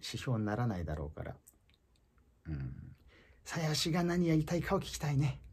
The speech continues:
そういうふうに思います。ね、僕もだから見てみたいってことです。で、続いて、この、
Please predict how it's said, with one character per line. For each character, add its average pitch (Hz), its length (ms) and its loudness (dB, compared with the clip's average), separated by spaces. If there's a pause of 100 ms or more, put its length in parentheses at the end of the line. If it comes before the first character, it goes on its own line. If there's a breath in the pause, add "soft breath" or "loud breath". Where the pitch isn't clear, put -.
(140)
そ - 160 -4
う - 20 0
い 120 40 0
う - 20 0
ふ - 0 -
う - 20 0
に 107 60 -2
思 98 120 -2
い - 40 -4
ま 92 80 -4
す。 - 300 -12 (1700)
ね、 110 80 2
僕 117 200 6
も 120 100 10
だ 113 100 6
か - 60 0
ら 78 80 0
見 90 100 0
て - 100 -4
み 135 100 -6
た 127 80 2
い 143 40 4
っ - 20 2
て - 80 -8
こ - 60 -10
と - 60 -14
で - 60 -10
す。 - 180 -10 (760 loud breath)
で、 185 140 4
続 165 320 0
い 165 120 0
て、 151 220 4
こ 120 160 0
の、 101 300 2